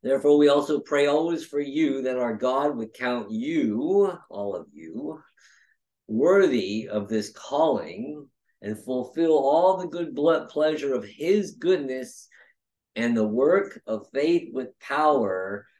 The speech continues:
that the name of our Lord Jesus Christ may be glorified in you and you in him, according to the grace of our God and the Lo-,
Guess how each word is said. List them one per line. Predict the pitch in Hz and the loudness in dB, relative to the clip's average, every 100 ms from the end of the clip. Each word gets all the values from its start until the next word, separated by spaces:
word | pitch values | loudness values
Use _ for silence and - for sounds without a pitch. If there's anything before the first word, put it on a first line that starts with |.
| _ - | _ -2
that | 117 - | -2 0
the | 117 | 0
name | 113 120 151 175 196 202 202 - | 0 0 0 2 4 6 6 2
of | 117 120 | -2 0
our | 120 | 0
Lord | 120 127 143 127 107 | 0 0 0 -2 -6
Jesus | 135 139 110 104 - | -10 -10 -8 -10 -14
Christ | - 147 196 220 202 - - _ _ _ _ 113 | -10 0 4 4 2 -8 -18 _ _ _ _ -6
may | 120 120 | -2 0
be | 113 | -2
glorified | 107 110 147 156 151 151 139 139 139 | 0 0 2 2 0 0 0 0 -2
in | 131 147 196 214 | -4 -2 -2 -2
you | 196 151 185 170 - - 135 156 _ _ _ _ _ _ _ _ _ - _ | -4 -4 0 0 -2 -12 -12 -14 _ _ _ _ _ _ _ _ _ -20 _
and | 120 123 120 | -4 -2 0
you | 127 175 214 185 | 4 6 6 4
in | 156 143 | -2 -6
him, | 113 170 170 127 127 | -8 -4 -2 0 -2
according | 110 135 143 147 | -2 -2 0 0
to | 131 | -4
the | 117 | -6
grace | 110 117 135 156 160 143 | -6 -2 0 0 -2 -4
of | 123 | 0
our | 135 135 | 2 0
God | 110 117 110 110 101 | 0 -2 -2 -4 -6
and | 104 101 | -8 -6
the | 101 | -6
Lo-, | 98 104 - | -6 -8 -10